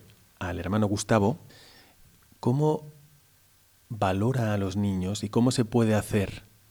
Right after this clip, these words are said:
para, mm, que los padres que sienten que están fracasando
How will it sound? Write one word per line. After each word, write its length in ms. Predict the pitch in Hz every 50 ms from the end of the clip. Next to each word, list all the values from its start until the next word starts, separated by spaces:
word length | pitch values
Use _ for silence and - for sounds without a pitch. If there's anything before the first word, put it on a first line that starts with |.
| _ _ _ _ _ _ _ _ _ _ _ _
para, 500 | - 104 98 95 90 92 90 90 90 87
mm, 220 | 87 87 87 90 - - - - _ _ _ _ _ _ _ _ _ _ _ _ _ _ _ _ _ _ _ -
que 100 | - 101
los 220 | 95 101 101 -
padres 720 | - 117 120 127 131 127 131 139 135 - - - - - - _ _ _ _ _ _ _ _ _ _ _ _ _ _ _ _ _ _ _ _ _ - - - _
que 160 | - 113 101
sienten 500 | - - - 113 113 113 107 107 101 98
que 80 | - 98
están 300 | - - - 107 107 107
fracasando 880 | - - 104 98 - 98 - - - 120 117 104 90 - 101 123 127